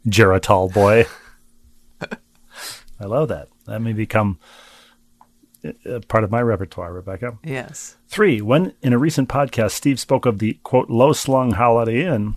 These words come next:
Speaker 1: I was reminded of one of the best toys of my childhood, the Playskool Familiar Places Holiday Inn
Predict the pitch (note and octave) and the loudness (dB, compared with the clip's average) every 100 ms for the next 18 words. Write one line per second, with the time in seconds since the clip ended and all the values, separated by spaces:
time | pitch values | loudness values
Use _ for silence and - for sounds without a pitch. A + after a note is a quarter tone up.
0 | - A#2 G2+ A2+ B2+ B2 G#2 A2 A2 G2+ | -2 0 2 2 2 2 0 2 2 2
1 | A2 - - G#2+ F#2+ F#2+ G2 - G#2+ G2+ | 0 0 -2 0 -2 -4 -4 -2 0 -2
2 | G2 F2 E2 D3 E3 - B2 A2+ A#2 C#3 | -4 -10 -2 0 0 -2 -4 -2 2 2
3 | D3 A#2+ A#2+ A#2+ A2 - C3 D3+ C3+ A#2+ | 2 0 -2 -2 -8 -2 0 2 0 -2
4 | A2 G#2+ | -2 -2